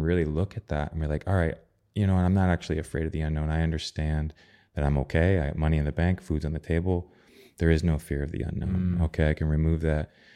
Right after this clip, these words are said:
Speaker 1: And, like, yeah, I might have some stuff that I'm still working through, but really, is that what's, what's coming up? Is it anything from my past? Am I dealing with any type of wound or trauma?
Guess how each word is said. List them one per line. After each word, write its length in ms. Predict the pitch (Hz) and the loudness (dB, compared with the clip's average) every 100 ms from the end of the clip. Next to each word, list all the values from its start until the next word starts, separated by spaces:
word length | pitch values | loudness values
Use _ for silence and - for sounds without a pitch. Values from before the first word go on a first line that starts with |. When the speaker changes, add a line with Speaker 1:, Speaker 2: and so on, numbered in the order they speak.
| - - - | -20 -20 -2
Speaker 1:
And, 100 | 85 | 2
like, 160 | 87 107 | 4 6
yeah, 160 | 110 | 6
I 20 | |
might 200 | 104 101 | 6 6
have 240 | 87 95 90 | 4 2 2
some 160 | 98 | -2
stuff 340 | 90 - 85 80 | -2 0 0 2
that 100 | 82 | 0
I'm 80 | 78 | -2
still 220 | - 80 | 0 2
working 380 | 78 76 82 73 | 2 0 -2 -2
through, 180 | 82 | -2
but 180 | 76 76 | -4 -4
really, 420 | 85 92 92 87 80 | 0 4 6 6 4
is 140 | 78 | 2
that 220 | 80 80 85 | 0 0 -2
what's, 280 | 78 - - | -6 -6 -6
what's 200 | 80 - | -6 -2
coming 360 | 87 73 73 | 0 2 2
up? 180 | 71 62 | 0 -2
Is 140 | 71 - | -4 -4
it 140 | - | -4
anything 340 | 78 76 76 76 | -2 -2 -2 -4
from 400 | - 76 73 73 | -2 -2 -2 -2
my 140 | 73 | -4
past? 460 | 71 - 76 71 - | -4 -2 -2 -2 -4
Am 100 | 73 | -4
I 160 | 71 | -4
dealing 240 | 69 76 73 | -2 -2 -2
with 160 | 73 | -2
any 160 | 78 71 | -2 -2
type 220 | - 73 | -4 -4
of 180 | 73 76 | -4 -4
wound 260 | 78 73 71 | -2 -2 -4
or 60 | |
trauma? 500 | - - 71 73 71 | -6 -4 -2 0 -2